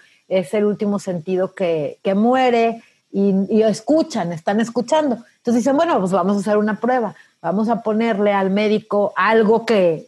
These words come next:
que, que obviamente el paciente no puede ver porque no lo puede escuchar, si, lo tendría que ver, y, y que sea muy, como muy llamativo". Total, bueno, la primer persona que, que le, que tiene un, una experiencia cercana a la muerte, la reviven,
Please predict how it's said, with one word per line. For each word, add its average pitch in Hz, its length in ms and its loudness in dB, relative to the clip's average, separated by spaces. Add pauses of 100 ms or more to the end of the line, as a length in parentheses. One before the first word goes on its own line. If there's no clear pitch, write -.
que, 175 360 -2
que 190 120 -2
obviamente 214 440 0
el 220 120 0
paciente 196 460 0
no 196 140 0
puede 233 220 2
ver 233 240 2
porque 220 280 -2
no 170 180 -2
lo 185 160 0
puede 175 220 -2
escuchar, 202 600 -2 (380)
si, 165 500 -6
lo 175 140 0
tendría 180 320 0
que 220 160 0
ver, 247 280 0 (440)
y, 247 340 2
y 220 100 0
que 233 140 0
sea 240 180 0
muy, 254 560 2 (220)
como 220 260 2
muy 240 180 4
llamativo". 262 680 0 (100)
Total, 311 360 0
bueno, 277 260 2
la 233 140 2
primer 226 340 0
persona 254 480 0
que, 180 720 0
que 175 300 0
le, 170 180 -2
que - 260 -12
tiene 190 480 -2
un, 180 460 -6
una 190 300 -2
experiencia 190 460 -4
cercana 185 380 -2
a 196 40 0
la 180 100 0
muerte, 185 400 -2
la 180 120 2
reviven, 233 600 0